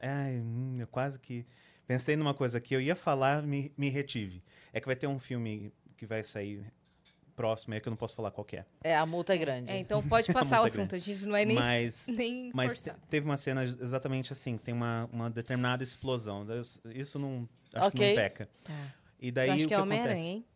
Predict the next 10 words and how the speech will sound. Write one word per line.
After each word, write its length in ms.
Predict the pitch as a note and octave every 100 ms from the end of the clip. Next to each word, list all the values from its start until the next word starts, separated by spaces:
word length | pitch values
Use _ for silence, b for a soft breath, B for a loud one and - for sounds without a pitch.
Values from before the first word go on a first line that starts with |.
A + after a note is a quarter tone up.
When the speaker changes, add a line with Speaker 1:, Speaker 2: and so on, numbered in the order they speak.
| _ -
Speaker 1:
acontece? 720 | C#3 - - G3 - F#3 -
Speaker 3:
hein? 20 | D#3+
Speaker 1:
<laughs> 840 | D#3+ C#3+ G#4+ - A3+ B2+ - A#2 - _ _ B B B B -
Pior 160 | G3+
que 100 | -
não 120 | G#3 C3
é. 100 | F2+ - B B B
Mas 160 | A#2+ C3
assim, 400 | C3 A#2+ G#2+ A2+ -
é, 680 | G#2+ G#2+ G#2 G2+ G2 F#2+